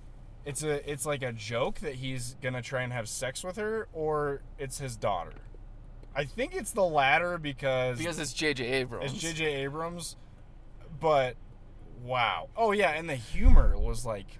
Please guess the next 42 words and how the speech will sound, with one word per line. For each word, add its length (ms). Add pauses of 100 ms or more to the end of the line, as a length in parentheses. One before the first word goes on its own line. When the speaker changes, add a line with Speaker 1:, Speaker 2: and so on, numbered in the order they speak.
(120)
Speaker 1:
mostly 520
misses. 640 (240)
Speaker 2:
Yeah. 640
Speaker 1:
When 120
it 140
did 200
hit, 320
it 60
was 160
pretty 240
funny, 340
but, 200
like, 240 (500)
it 140
was 180
mostly, 720 (460)
like, 420 (440)
the 80
Michael 420
Bay 260
style 360
humor 340
where 160
it's, 240
like, 240 (880)
they'll 220
Speaker 2:
<laughs> 100 (180)
Speaker 1:
say 260
a, 200 (140)
a 100
funny, 540 (340)
like, 160
they're 120
all, 340
they'll 160
all, 360 (440)
you 160
can 160
tell 260
it's 160
just, 220
like, 260